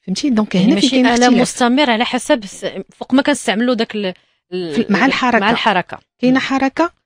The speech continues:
Speaker 1: خدمنا داك المفصل، كاين ألم. ريحنا داك المفصل، ما كاينش ألم.
Speaker 2: مم.
Speaker 1: عاود بالنسبة للركابي، ملي كتكون، آه، مثلًا الناس كتصلي في السجود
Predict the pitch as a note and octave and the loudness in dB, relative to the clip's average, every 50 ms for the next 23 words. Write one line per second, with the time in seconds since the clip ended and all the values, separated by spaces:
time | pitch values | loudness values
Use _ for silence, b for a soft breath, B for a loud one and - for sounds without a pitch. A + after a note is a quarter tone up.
0 | _ _ _ - - D#3 D3 - G#3+ A#3+ C4 C4+ A#3 C4+ C4 - C4+ C4 - - | _ _ _ -10 -10 -8 -4 0 2 2 2 2 2 0 0 2 0 0 0 0
1 | - - D4+ D4+ - _ _ _ _ - F#3 F3 E3+ - E3 D#3+ C#3+ C3 B2 B2+ | -2 -2 -2 -2 -4 _ _ _ _ -6 -4 -4 -4 -6 -6 -6 -6 -8 -12 -14
2 | _ _ _ _ _ _ _ _ _ - G3 B3 C#4 C#4 - - C#4+ C#4 A#3+ C4+ | _ _ _ _ _ _ _ _ _ 0 2 4 4 4 2 2 2 2 2 2
3 | - - C4 C4+ - - - D4+ D4 C#4+ _ - G3+ G3 F#3 - F3+ E3 D3+ - | 2 2 2 0 0 0 -2 -2 -2 -4 _ -6 -4 -4 -4 -4 -4 -6 -6 -6
4 | - - E3 C#3+ C3 - _ _ _ _ _ - E3 D#3+ D#3 D#3 C#3 C#3+ E3 G3+ | -8 -10 -12 -18 -18 -20 _ _ _ _ _ -20 -20 -18 -16 -10 -4 0 2 2
5 | G#3+ G#3 F3+ F#3 E3 E3 F#3 G3 F#3+ - - F3+ E3+ E3 E3 D#3 - - _ - | 2 2 0 -4 -4 -4 -2 -2 -2 -2 -4 -4 -4 -4 -4 -6 -8 -10 _ -8
6 | E3 F3 A3 D4+ E4+ - F#3 F#3 G3 G3 G3 F#3+ - - F3 E3 - _ - G3 | -4 0 0 0 2 2 2 4 4 4 4 2 0 -2 -4 -4 -4 _ -6 -4
7 | F#3 F3+ F3 E3+ E3+ E3+ E3+ E3+ D3+ C3 B2+ D3 E3 D#3 - - D#3+ D#3+ D#3+ D#3 | -4 -2 -2 -4 -4 -6 -8 -8 -10 -10 -10 -8 -8 -8 -8 -6 -6 -6 -6 -6
8 | D#3 D#3+ D#3 - - - - D#3+ - - - - E3 D#3+ E3 G3 A3+ B3 B3+ B3 | -6 -8 -8 -10 -12 -14 -16 -16 -16 -18 -20 -16 -12 -6 -2 0 2 2 2 0
9 | B B B B B B _ - - - - - F3 E3+ D#3+ F#3+ B3 D4 C4+ A#3+ | B B B B B B _ -10 -10 -8 -6 -4 -2 -2 0 2 2 2 0 -2